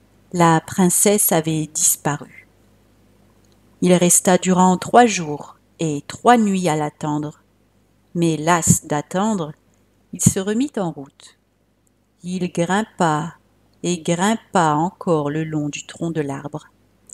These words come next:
Il avançait toujours plus haut dans le branchage, jusqu'à ce qu'il soit parvenu à une forêt si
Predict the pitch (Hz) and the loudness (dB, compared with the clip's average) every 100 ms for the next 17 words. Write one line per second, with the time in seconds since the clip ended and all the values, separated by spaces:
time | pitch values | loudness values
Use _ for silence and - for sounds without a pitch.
0 | - _ _ _ _ _ _ _ - 226 | -20 _ _ _ _ _ _ _ 0 4
1 | 233 247 254 359 - 220 208 - - 190 | 6 6 2 -2 -2 -2 -2 -4 -6 0
2 | 240 262 185 175 156 160 - 247 330 247 | 0 2 0 0 0 0 0 0 2 0
3 | 175 175 _ _ _ _ - 262 285 - | -2 -8 _ _ _ _ -4 0 0 0
4 | 427 - 262 - 214 196 240 262 233 220 | 0 0 -2 0 0 2 2 4 4 4
5 | 226 285 175 180 175 - 233 180 - - | 4 4 2 -2 -4 -4 -4 -2 -2 -2